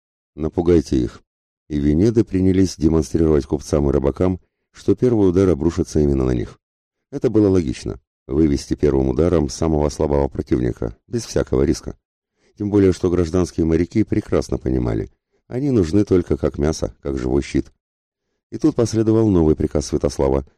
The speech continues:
поднять на мачтах сигналы "Идите с миром". Дав несколько минут на осознание, к гражданским судам двинулась часть союзного флота, медленно, демонстративно. И купцы дрогнули. Кто-то развернул корабль назад,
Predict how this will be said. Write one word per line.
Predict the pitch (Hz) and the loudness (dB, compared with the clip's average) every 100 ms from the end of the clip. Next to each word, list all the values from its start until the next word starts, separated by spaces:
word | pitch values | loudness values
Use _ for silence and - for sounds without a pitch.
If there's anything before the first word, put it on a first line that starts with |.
| _ _ | _ _
поднять | 80 76 80 78 | -8 -2 0 0
на | |
мачтах | 78 92 - 78 71 - | 0 0 0 -2 -2 -4
сигналы | 76 71 78 76 69 67 | -4 0 2 2 2 -2
"Идите | 71 67 - | -6 -6 -6
с | - | -4
миром". | 62 55 52 _ _ _ _ _ - | -6 -6 -12 _ _ _ _ _ -8
Дав | 69 78 - | -2 0 0
несколько | 76 69 67 62 | -2 0 -2 -2
минут | 67 67 64 | -2 0 -2
на | 67 | -4
осознание, | 62 64 64 62 65 87 98 _ _ - | -2 -2 -2 -2 0 0 -2 _ _ -8
к | |
гражданским | 73 87 92 95 80 78 | -2 0 2 0 0 -2
судам | 73 76 90 117 | -2 -2 0 0
двинулась | 78 87 95 92 87 - | 2 2 4 2 -2 -10
часть | - 87 98 - | -8 -4 -4 -4
союзного | - 73 71 73 78 | -2 0 0 0 0
флота, | 82 58 58 _ _ _ | -2 -2 -6 _ _ _
медленно, | 64 71 80 80 78 69 | -4 -2 0 0 0 -4
демонстративно. | 58 62 65 62 58 67 76 78 71 _ _ _ _ _ - | -6 -6 -4 -4 -4 -2 0 0 -4 _ _ _ _ _ -16
И | 127 | -4
купцы | 135 113 - | -2 -2 0
дрогнули. | 117 123 101 69 73 - _ _ _ | 2 2 2 0 -2 -10 _ _ _
Кто-то | - 143 87 | -10 -2 0
развернул | 69 69 73 65 | 0 2 2 0
корабль | 69 67 64 64 | 0 0 2 2
назад, | 65 67 92 | 2 0 0